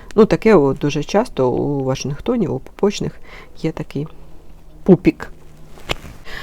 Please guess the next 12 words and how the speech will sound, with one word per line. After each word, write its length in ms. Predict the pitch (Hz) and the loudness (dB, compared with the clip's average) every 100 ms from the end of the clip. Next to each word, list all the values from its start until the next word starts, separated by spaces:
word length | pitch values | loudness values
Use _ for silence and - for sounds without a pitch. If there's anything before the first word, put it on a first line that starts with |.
| - - | -8 0
Не 200 | 220 254 | 0 2
дивлячись 560 | 214 220 175 - - | 2 2 0 -4 -4
на 100 | 185 | -2
те, 140 | - - | 0 0
що 140 | 151 | 0
в 60 | 160 | 0
нього 240 | 202 185 | 0 0
ще 180 | - 190 | -2 -2
така 280 | 180 - 185 | -2 2 4
от 180 | 196 | 4
зеленкувата 680 | 156 156 185 185 175 185 175 | 0 0 0 2 2 2 0
жопка, 380 | 165 262 - 160 | 0 -2 0 -2